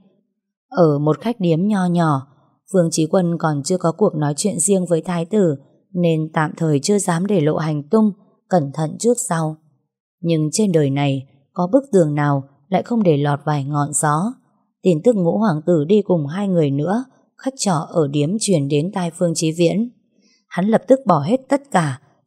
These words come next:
phi nhanh hãn huyết bào mã quay về, bụng thầm mắng ngũ hoàng đệ không biết điều, bị giáo huấn nặng vẫn không thức thời, còn dám tranh giành nữ nhân của mình. Nam nhân kiêu hùng trên lưng ngựa, lúc này vừa cồn cào nhớ thương người nào đó,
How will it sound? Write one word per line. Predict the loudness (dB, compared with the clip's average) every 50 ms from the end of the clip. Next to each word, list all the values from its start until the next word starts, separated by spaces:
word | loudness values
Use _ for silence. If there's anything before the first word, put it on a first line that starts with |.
| -2 0
phi | 0 2
nhanh | 2 0 -2 -2
hãn | -2 -2 -2 0 2
huyết | 2 2 2 0 -2
bào | -4 -4 -2 -2
mã | -2 -2 -2 -4
quay | -4 -4 -2 -2 0
về, | 2 2 2 2 2 0 -4 -10 _ _ _ _ _ _ -2
bụng | 0 0 0 -2 -4
thầm | -4 -4 -2 -2 -2
mắng | -2 -2 -2 0
ngũ | 0 2 2 2
hoàng | 2 2 0 0 2
đệ | 2 2 2
không | 0 -2 -4 -2 0
biết | 0 0 0 2
điều, | 2 4 4 2 0 -4 -8 _ _ _ _ _ _ _ -4
bị | -2 -2 -2 -2 -2
giáo | -2 -2 0 0
huấn | 0 0 0 2 0
nặng | 0 0 -2 -4
vẫn | -4 -4 -4 -2
không | -2 -2 -2 0 0
thức | 0 0 0 2 2
thời, | 2 2 2 2 -2 -4 -10 _ _ _ _ _ -10
còn | -8 -6 -4
dám | -4 -2 0 0 2 2 0
tranh | 0 0 0 0 2
giành | 2 0 2 2 2
nữ | 0 2
nhân | 2 2 0 0 0
của | 2 2 2
mình. | 2 2 2 0 0 -2 -6 -10 _ _ _ _ _ _ _ _ _ _ _ _ _ -6
Nam | -2 0 0 2 2 2 2
nhân | 2 2 2 0 0
kiêu | 2 4 4 4 4
hùng | 2 2 0 0 -2
trên | 0 0 2 2 2
lưng | 2 2 2 4
ngựa, | 4 4 4 4 2 -4 _ _ _ _ _ _
lúc | 0 0 2 2
này | 2 0 0 2
vừa | 4 4 4 4 4
cồn | 4 4 4 4 2 0
cào | 0 0 2 0 0
nhớ | 0 0 0 0 0
thương | 0 0 0 2 2
người | 2 2 2
nào | 0 0 -2 0
đó, | 2 2 2 2 2 -2 -6